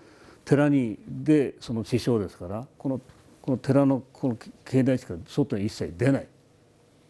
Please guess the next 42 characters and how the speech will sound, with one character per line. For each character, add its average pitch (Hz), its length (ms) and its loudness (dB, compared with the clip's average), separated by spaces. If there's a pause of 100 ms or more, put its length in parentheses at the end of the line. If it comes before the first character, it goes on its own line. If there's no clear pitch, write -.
(300)
い-、 - 80 -10 (600)
一 165 100 -4
瞬 180 220 2
も、 165 160 -2
一、 - 300 -12
一 190 100 0
歩 190 160 4
も 147 100 0
出 104 120 -4
な 80 60 -12
い。 - 120 -20 (1000)
で、 165 320 4
そ 165 140 0
れ 165 60 2
も 165 160 2 (220)
こ 170 200 2
う 170 60 2
い 165 40 2
う 160 40 -2
た-、 - 140 -10
あ - 20 -12 (540)
の、 151 240 0 (120)
寺 151 220 2
の 151 140 4
大 156 80 2
き 160 80 -2
な 139 80 0
建 127 140 -2
物 131 160 0
の 131 120 0
中 147 80 0
で 120 80 -8
生 127 180 -2
活 123 160 0
す - 60 -8
る 135 60 0
ん 120 40 0
じ 110 60 -2
ゃ - 20 -4
な 98 120 -6
く - 100 -20
て、 98 240 -2